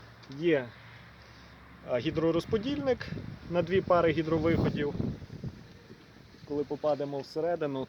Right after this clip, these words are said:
то ми це побачимо. Бокові тяги з можливістю регуляції. Теж можна подовжувати, витягувати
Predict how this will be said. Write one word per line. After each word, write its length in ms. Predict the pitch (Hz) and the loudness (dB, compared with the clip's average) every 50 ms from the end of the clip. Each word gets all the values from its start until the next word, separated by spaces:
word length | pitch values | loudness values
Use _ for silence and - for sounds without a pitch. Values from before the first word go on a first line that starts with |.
| - - | -10 -8
то 360 | - 131 135 143 147 151 147 - - - - - - - | -6 -2 -2 0 -2 -2 -4 -8 -14 -20 -20 -20 -20 -14
ми 380 | 120 120 127 131 135 147 143 131 - _ _ _ _ _ _ _ _ | -10 -8 -6 -4 -4 -4 -6 -8 -12 _ _ _ _ _ _ _ _
це 180 | - - 127 127 | -6 -2 -2 -2
побачимо. 760 | 117 - 127 113 117 117 110 - - 120 120 120 120 113 110 - - - - - - _ _ - - - - - - - - - - - - - - - - - - - - - - - - - - - - - - - - - - - - - - - - - - - - - - - - - - | -2 -2 -4 -2 -2 -4 -4 -4 -8 -10 -10 -10 -12 -12 -12 -14 -18 -20 -20 -20 -20 _ _ -20 -20 -20 -20 -20 -20 -20 -20 -20 -20 -20 -20 -20 -20 -20 -20 -20 -20 -20 -20 -20 -20 -20 -20 -20 -20 -20 -20 -20 -20 -20 -20 -20 -20 -20 -20 -20 -20 -20 -20 -18 -16 -16 -16 -16 -18 -20 -20 -20 -10
Бокові 460 | 147 156 156 - 170 160 156 160 151 | -6 -6 -6 -4 -4 -2 -2 -2 -2
тяги 480 | - - 156 143 131 110 113 123 107 95 - - - - - - _ _ _ - - - - - - - - - - | -2 0 0 0 2 0 -2 -8 -10 -12 -14 -18 -20 -20 -20 -20 _ _ _ -20 -20 -20 -20 -20 -20 -20 -20 -20 -16
з 40 | - | -10
можливістю 640 | 139 143 - - 151 160 156 143 139 - - - 139 | -2 -2 -2 0 0 0 0 -2 -2 -6 -6 -4 -4
регуляції. 840 | 139 135 120 139 147 139 123 113 113 110 - - 156 170 190 214 156 220 92 - - - - - - - - - - - - | -2 -2 -4 -4 -4 -4 -4 -6 -8 -10 -8 -8 -6 -4 -4 -6 -6 -8 -10 -16 -20 -20 -20 -20 -20 -20 -20 -20 -20 -20 -10
Теж 320 | - 143 143 151 151 - | -6 -4 -4 -4 -4 -6
можна 300 | 151 139 135 127 135 131 | -6 -6 -6 -6 -6 -8
подовжувати, 840 | 117 - 139 123 139 143 139 131 120 131 127 127 127 123 - 127 123 | -8 -8 -8 -6 -4 -4 -4 -4 -4 -6 -6 -4 -6 -6 -6 -8 -8
витягувати 1080 | 120 120 123 123 120 - - 143 139 139 131 131 135 127 131 127 135 - 127 123 117 | -8 -6 -8 -8 -10 -8 -6 -4 -4 -2 -2 -4 -4 -4 -4 -4 -6 -6 -8 -8 -8